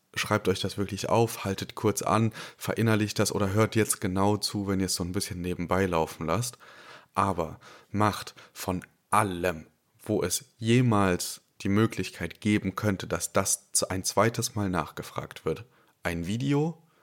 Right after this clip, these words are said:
ein Textdokument oder sonst irgendetwas, was dokumentiert, wie man diese Aufgabe, wie man diesen Schritt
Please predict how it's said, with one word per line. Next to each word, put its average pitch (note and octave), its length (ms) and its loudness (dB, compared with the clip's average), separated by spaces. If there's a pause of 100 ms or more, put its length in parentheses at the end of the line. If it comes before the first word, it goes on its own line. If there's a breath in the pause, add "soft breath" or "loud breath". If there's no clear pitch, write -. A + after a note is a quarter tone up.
(600 loud breath)
ein F#2+ 200 -2
Textdokument B2 1000 2 (380 loud breath)
oder G#2+ 220 0
sonst B2 420 4 (140)
irgendetwas, B2+ 1300 2
was G2+ 180 -2
dokumentiert, G#2+ 840 -2
wie A2 60 -4
man F#2+ 260 0
diese A2+ 540 2 (160)
Aufgabe, B2 720 2
wie G#2 100 0
man G2 400 0 (140)
diesen G2 320 -2
Schritt - 480 -2